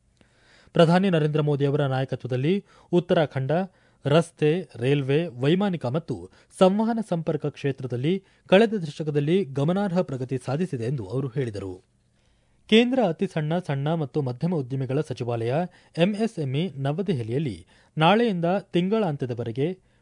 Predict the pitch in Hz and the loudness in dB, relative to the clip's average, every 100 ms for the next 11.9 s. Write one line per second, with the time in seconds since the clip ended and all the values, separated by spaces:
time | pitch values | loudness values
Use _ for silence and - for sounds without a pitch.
0 | _ - 208 240 190 160 - 208 185 143 | _ 0 2 2 0 -2 0 -2 -2 -2
1 | 147 170 - - 175 208 - 139 156 - | -2 -4 -6 -2 0 -2 -6 -6 -4 -2
2 | 190 143 - 127 123 123 120 120 107 98 | -4 -4 -6 -6 -6 -6 -6 -6 -8 -10
3 | 95 90 _ _ _ _ _ _ _ 196 | -8 -10 _ _ _ _ _ _ _ 6
4 | 202 185 202 147 160 175 160 156 139 131 | 6 6 0 0 -2 -2 -2 -2 -4 -4
5 | 139 165 196 _ _ _ _ _ - 139 | 0 0 -2 _ _ _ _ _ -4 2
6 | 196 240 220 143 139 127 123 139 196 - | 2 2 -2 -2 -2 -2 -4 -2 -2 -4
7 | - 156 214 208 190 160 147 127 113 120 | -2 0 0 -2 -2 0 -2 -2 -4 -6
8 | 117 170 139 80 - _ _ 170 196 240 | -4 -4 -4 -10 -14 _ _ 2 4 2
9 | - 208 214 175 151 160 135 - 127 175 | 0 -2 0 0 -2 -4 -8 -6 -2 -2
10 | - 170 160 165 202 123 110 147 139 101 | -2 -4 -2 -2 -2 -4 -4 -4 -6 -8
11 | 147 170 - 139 110 104 98 95 85 | -6 -8 -6 -8 -6 -8 -8 -8 -8